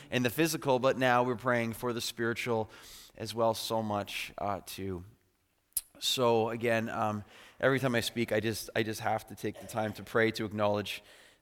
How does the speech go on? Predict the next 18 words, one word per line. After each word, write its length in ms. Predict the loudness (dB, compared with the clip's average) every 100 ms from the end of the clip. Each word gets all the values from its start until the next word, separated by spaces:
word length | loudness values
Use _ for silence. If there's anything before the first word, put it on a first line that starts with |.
| -8
uh, 220 | -2 -2
what, 380 | 0 2 2 0
uh, 260 | -2 -4 -4
I 80 | -6
cannot 440 | -4 0 0 0
do. 260 | -4 -8 -8 -12 -20 -18 -10
So 160 | -2 0
Father, 320 | 4 6 4
briefly 580 | 4 4 4 2 2 2
but, 420 | 4 2 2 -2
um, 400 | 0 0 0 -6 -6
sincerely, 840 | -4 -2 0 4 4 4 2 -2 -10 -20 -20 -20 _ -10
uh, 80 | -6
would 220 | -2 0
you 140 | 0 2
rain 500 | 2 2 2 0 -4 -12 -20 -20 -18
upon 360 | -16 -4 -2 0
us 500 | -2 -6 -6 -10